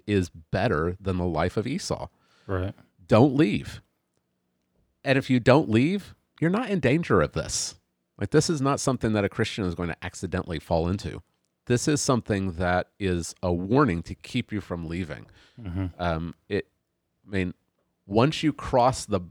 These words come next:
Speaker 1: the boundary and you fall off the edge of the cliff, in midair, you can't, you can't, you could be crying <laughs> in midair. This was a mistake.
Speaker 2: Right.
Speaker 1: <laughs> But you can't go back.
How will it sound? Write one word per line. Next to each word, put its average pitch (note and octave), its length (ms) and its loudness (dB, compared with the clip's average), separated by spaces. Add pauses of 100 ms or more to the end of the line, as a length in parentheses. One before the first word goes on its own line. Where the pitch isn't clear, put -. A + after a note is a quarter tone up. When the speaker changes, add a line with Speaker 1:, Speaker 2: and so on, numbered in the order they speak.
Speaker 1:
the E2+ 100 -8
boundary F2 800 2 (380)
and F2+ 180 -2
you F2+ 100 -2
fall B2 640 4
off G#2 240 4
the G2 160 0
edge F#2+ 220 0
of F#2 80 2
the E2+ 80 -4
cliff, F#2 500 -2 (380)
in G2 260 2
midair, C3 440 8
you F#2+ 160 0
can't, - 380 0 (140)
you A2+ 120 0
can't, - 240 -6
you C3 100 2
could D3+ 140 0
be A#2 100 2
crying A#2+ 580 6 (180)
<laughs> - 160 -6
in D3+ 220 8
midair. D3 600 4 (480)
This F3 240 4
was F3 160 8
a F3+ 60 8
mistake. F3 640 4 (340)
Speaker 2:
Right. C3 380 8 (220)
Speaker 1:
<laughs> G3 140 6
But - 280 0
you D3+ 100 4
can't E3 420 4
go D#3 200 10
back. A2 500 2